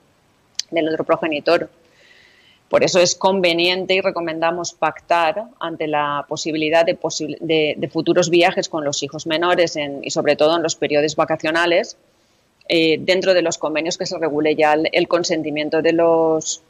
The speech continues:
de los progenitores o la autorización. Y así evitamos año a año o viaje a viaje tener que estar, eh, solicitando las, las autorizaciones pertinentes a, a las otras partes. Si no existe convenio o sentencia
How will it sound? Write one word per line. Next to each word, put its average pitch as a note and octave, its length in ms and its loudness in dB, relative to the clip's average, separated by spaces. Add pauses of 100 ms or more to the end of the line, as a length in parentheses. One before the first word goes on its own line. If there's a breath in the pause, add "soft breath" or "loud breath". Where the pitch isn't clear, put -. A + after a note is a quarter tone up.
(120)
de E3 60 2
los D#3+ 140 0
progenitores E3+ 760 2
o G3 140 4
la F3 100 4
autorización. D3+ 800 -2 (200)
Y D#3 100 0
así D3+ 260 -2
evitamos E3 680 0
año F3+ 360 0
a F3+ 200 0
año G3+ 300 -4
o D#3+ 140 -4
viaje D#3 300 0
a D#3+ 40 -2
viaje E3 360 -2
tener E3+ 280 -6
que D#3 80 -10
estar, D#3 380 -4 (440 soft breath)
eh, D3 460 -4
solicitando D#3 720 -2
las, D3+ 720 -2 (160)
las F3 180 -2
autorizaciones D3 1000 -4
pertinentes D#3 640 -2
a, D#3 280 0 (460)
a D3 80 0
las C3+ 160 -2
otras C#3+ 300 -6
partes. - 480 -8 (800 loud breath)
Si F#3 180 0
no F#3 80 0
existe - 320 -2
convenio G3 680 0
o D#3+ 120 -4
sentencia F3 800 0